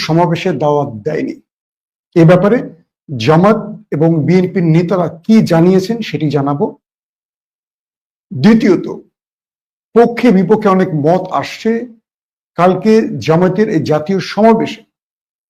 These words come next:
কত লক্ষ লোক উপস্থিত হয়েছে, এ ব্যাপারে জামাতের বক্তব্য কি, গণমাধ্যমের বক্তব্য কি? পাশাপাশি রয়েছে জামায়াত কালকে তার সমাবেশ মঞ্চ থেকে দ্বিতীয় যুদ্ধের ঘোষণা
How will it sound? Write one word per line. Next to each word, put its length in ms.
কত 180
লক্ষ 220
লোক 180
উপস্থিত 420
হয়েছে, 260
এ 140
ব্যাপারে 260
জামাতের 480
বক্তব্য 320
কি, 80
গণমাধ্যমের 640
বক্তব্য 300
কি? 80
পাশাপাশি 440
রয়েছে 360
জামায়াত 540
কালকে 340
তার 140
সমাবেশ 420
মঞ্চ 180
থেকে 180
দ্বিতীয় 340
যুদ্ধের 380
ঘোষণা 360